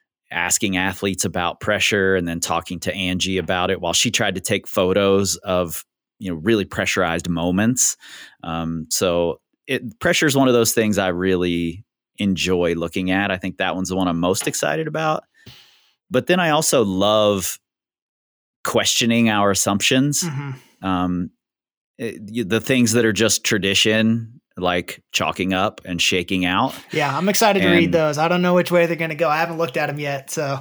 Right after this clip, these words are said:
Speaker 1: Yeah,
Speaker 2: it'll be cool.
Speaker 1: the, I love questioning what we assume works. Um, so I'm excited to look into whether shaking out and chalking up actually fucking help us or not.
Speaker 2: Yeah,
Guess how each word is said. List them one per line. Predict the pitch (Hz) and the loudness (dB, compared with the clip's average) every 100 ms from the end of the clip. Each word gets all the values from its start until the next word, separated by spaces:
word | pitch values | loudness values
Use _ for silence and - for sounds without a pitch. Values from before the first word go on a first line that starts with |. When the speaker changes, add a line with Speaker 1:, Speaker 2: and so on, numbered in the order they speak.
| - | -2
Speaker 1:
Yeah, | 107 110 113 131 | 2 4 4 4
Speaker 2:
it'll | 107 95 | 2 2
be | |
cool. | 104 | 4
Speaker 1:
the, | 101 98 95 - - _ | 4 4 2 -2 -14 _
I | 110 | -4
love | 107 110 123 131 127 | 0 2 4 2 2
questioning | 131 113 - 107 101 98 95 - _ - | 0 0 -2 0 2 2 -2 -6 _ -6
what | 98 98 | 0 0
we | 101 98 | 2 2
assume | 90 - - 123 113 107 101 95 90 | 2 2 2 2 2 2 2 0 -2
works. | 90 98 113 - - - _ - - - _ - | 0 2 2 0 0 -2 _ -20 -20 -20 _ -6
Um, | 90 87 85 82 87 | -2 -2 -2 -4 -6
so | - 95 85 85 | -2 0 0 -4
I'm | 101 95 | -4 -4
excited | 95 92 92 82 | 0 0 0 -2
to | |
look | 87 87 92 | -2 -2 0
into | 87 | 0
whether | 87 87 85 | 0 0 0
shaking | - 85 87 80 | 0 -2 -2 -2
out | 80 78 - | -4 -6 -8
and | 85 | -6
chalking | - 80 78 78 | -4 -4 -4 -6
up | 76 76 _ - | -6 -8 _ -12
actually | - 78 - 85 76 _ _ | -8 -4 -4 -4 -6 _ _
fucking | - - 69 | -10 -10 -12
help | 65 - | -12 -12
us | 67 - | -12 -16
or | |
not. | - - - - _ _ _ | -12 -12 -12 -18 _ _ _
Speaker 2:
Yeah, | 117 | -20